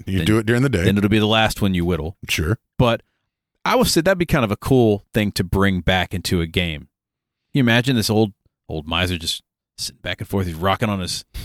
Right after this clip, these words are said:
Speaker 2: <laughs> on his
Speaker 1: On his
Speaker 2: chair.
Speaker 1: rocking chair.
Speaker 2: Yeah, he's on his front
Speaker 1: Mm.
Speaker 2: porch. It's snowing outside. "What you doing there, old timer?" "Just carving coal."
Speaker 1: Working on my coal land
Speaker 2: Troll
Speaker 1: keg.
Speaker 2: comes wandering up. He lights the first one he has,
Speaker 1: <laughs>
Speaker 2: just
Speaker 1: Sure.
Speaker 2: tosses it at the troll.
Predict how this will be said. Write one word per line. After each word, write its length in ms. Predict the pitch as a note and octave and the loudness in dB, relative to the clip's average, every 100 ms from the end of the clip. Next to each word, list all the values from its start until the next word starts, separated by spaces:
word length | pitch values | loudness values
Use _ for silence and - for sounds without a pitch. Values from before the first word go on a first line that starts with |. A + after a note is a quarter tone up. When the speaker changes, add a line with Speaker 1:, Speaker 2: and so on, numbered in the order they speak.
| - | -12
Speaker 2:
<laughs> 320 | - - - | -14 -14 -12
on 80 | - | -10
his 140 | - C#3+ | -2 0
Speaker 1:
On 80 | |
his 220 | A2+ F#2+ - | 0 0 2
Speaker 2:
chair. 160 | A2 | 2
Speaker 1:
rocking 180 | G#2 G#2+ | 2 -2
chair. 240 | G#2+ G#2+ G2+ | -2 -2 2
Speaker 2:
Yeah, 180 | F3+ A#2+ | 2 2
he's 120 | A2+ | 2
on 60 | |
his 100 | C3+ G2 | 0 -2
front 220 | C3+ C#3+ - | -2 -2 0
Speaker 1:
Mm. 40 | |
Speaker 2:
porch. 280 | C#3+ C#3 - - | 2 2 -2 -6
It's 160 | - | -2
snowing 460 | - - C3+ C3+ C3+ | 0 2 2 2 2
outside. 520 | C3 - C#3+ C3+ C3+ - _ _ - | 0 0 2 4 2 -2 _ _ -4
"What 180 | D#3 | -4
you 60 | - | -2
doing 280 | B3 D4+ C4+ | 0 4 4
there, 140 | A3 F#3+ | 4 4
old 200 | F3+ - | 4 2
timer?" 360 | F#3+ C4 A2+ | 0 2 0
"Just 240 | D#2 F#2 - - | -2 -8 -8 -4
carving 440 | G#2+ C3+ D#3+ E3+ | 0 0 0 -2
coal." 580 | - F3+ E3 D3 A2+ F#2 - - _ _ _ - | 2 4 4 2 0 -4 -10 -14 _ _ _ -4
Speaker 1:
Working 260 | G2+ C3+ | -2 0
on 120 | A#2 A2 | 0 0
my 120 | G2+ | -2
coal 300 | - D3 C#3 | 0 2 2
land 300 | A2 F#2 E2+ | 2 2 2
Speaker 2:
Troll 320 | G2 A2+ A#2 | 4 6 4
Speaker 1:
keg. 60 | - | 4
Speaker 2:
comes 240 | C3+ G#2 | 0 2
wandering 460 | G#2 A2+ A#2 A#2 A#2 | 2 2 2 2 2
up. 200 | A2+ - | 0 0
He 60 | F#2+ | -2
lights 340 | F#2+ G#2+ - | 0 -2 -4
the 100 | G2+ | -4
first 300 | - A2+ - | 0 0 2
one 140 | A#2 G#2+ | 0 0
he 60 | |
has, 320 | F#2+ G#2+ G#2+ | 2 2 2
Speaker 1:
<laughs> 0 | |
Speaker 2:
just 180 | - C3 | 2 0
Speaker 1:
Sure. 300 | - - G2 | 0 0 2
Speaker 2:
tosses 320 | F#2+ G#2+ G#2+ A2+ | 2 2 2 0
it 80 | |
at 120 | A2+ - | 0 -2
the 60 | |
troll. 460 | G#2 B2+ A#2+ A#2 | -4 0 4 2